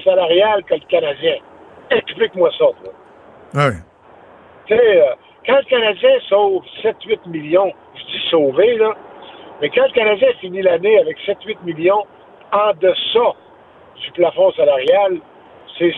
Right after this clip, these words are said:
Speaker 1: sept, huit millions qui retournent direct dans les coffres. C'est plus payant qu'une série éliminatoire.
Speaker 2: Euh,
Speaker 1: Parce que
Speaker 2: euh,
Speaker 1: quand le Canadien fait pas les séries,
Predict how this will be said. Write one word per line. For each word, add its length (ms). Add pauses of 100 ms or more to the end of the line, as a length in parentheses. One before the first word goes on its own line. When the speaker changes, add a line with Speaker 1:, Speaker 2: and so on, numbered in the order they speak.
Speaker 1:
sept, 160 (100)
huit 180
millions 380
qui 160
retournent 420 (200)
direct 400
dans 60
les 100
coffres. 280 (440)
C'est 180
plus 240 (160)
payant 400 (420)
qu'une 160 (140)
série 460
éliminatoire. 580 (2250)
Speaker 2:
Euh, 360 (100)
Speaker 1:
Parce 140
que 80
Speaker 2:
euh, 100
Speaker 1:
quand 160
le 160
Canadien 280 (120)
fait 220
pas 120
les 220
séries, 380